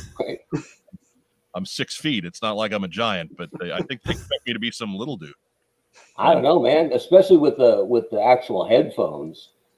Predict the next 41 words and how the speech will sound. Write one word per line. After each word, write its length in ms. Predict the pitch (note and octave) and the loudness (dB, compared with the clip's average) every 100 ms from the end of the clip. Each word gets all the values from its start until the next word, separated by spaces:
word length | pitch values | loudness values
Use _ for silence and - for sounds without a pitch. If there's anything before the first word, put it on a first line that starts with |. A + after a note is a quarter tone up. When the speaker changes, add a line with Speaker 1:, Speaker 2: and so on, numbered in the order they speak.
| _ | _
Speaker 1:
and 140 | A#2 G#2 | 0 0
the 60 | |
luscious 680 | G2 G#2+ C#3 D#3 - A2+ - - | 0 6 6 6 2 -4 -6 2
crop 420 | A#2+ C3 A2+ - | 8 8 8 2
of 200 | G#2+ - | -8 -2
fine 340 | A2+ A#2 A2 | 0 0 -2
Corinthian 500 | F#2+ G#2+ A2+ A2+ F#2+ | -4 -4 -2 -2 -4
hair. 420 | G2 A#2 F#2 D2+ - _ _ _ F2+ | 0 2 2 -2 -10 _ _ _ -2
Uh, 500 | F2 E2+ E2 D2+ E2 - _ _ _ _ _ _ _ _ _ _ _ _ _ - | 0 0 0 -2 -6 -12 _ _ _ _ _ _ _ _ _ _ _ _ _ -18
nah, 140 | A#2 | -12
you 120 | G2 | -4
got 100 | A2 | 2
a 40 | A#2 | 2
lot 160 | A#2+ | 2
going 160 | B2+ A2 | 2 2
on, 220 | C#3 - | 2 0
man. 240 | E2 A#2 - _ _ _ | -4 -8 -10 _ _ _
I 100 | G#2+ | 6
would, 160 | B2+ A#2 | 8 8
I 100 | A#2+ | 8
wouldn't, 320 | D3 C3 G#2+ _ - | 6 2 -6 _ 6
I 80 | D#3 | 10
wouldn't 240 | F3+ E3 | 10 10
assume 360 | C#3+ - C#3+ C3 | 6 4 2 4
you 100 | B2 | 4
were 140 | A2 | 2
small 760 | - G2+ F2 D2+ D#2 A#2+ - _ _ _ _ _ _ - | -2 -8 -6 -4 -2 -2 -4 _ _ _ _ _ _ -4
Speaker 2:
I, 120 | A#2 | 0
Speaker 1:
from 160 | A2 | 2
Speaker 2:
I, 60 | - | 2
Speaker 1:
the 60 | G2 | 2
internet, 380 | A2+ A#2 D3+ D#3+ | 0 2 0 0
but 60 | D#3+ | 0
whatever. 420 | D3+ B2 - - - - _ - | 2 2 -2 -6 -12 -20 _ -8
Speaker 2:
even 380 | F3+ G3+ E3+ C#3 C3 | -6 -4 -4 -6 -8
with, 160 | C3+ | -6
with 160 | C#3 B2+ | -6 -4
Joe 200 | F#3 F3+ | -2 -2
Colton 340 | F#3 G#3 - | 0 -2 -2
around, 360 | F#2 F2+ E2+ E3+ _ | -6 -6 -6 -10 _
uh, 40 | _ | _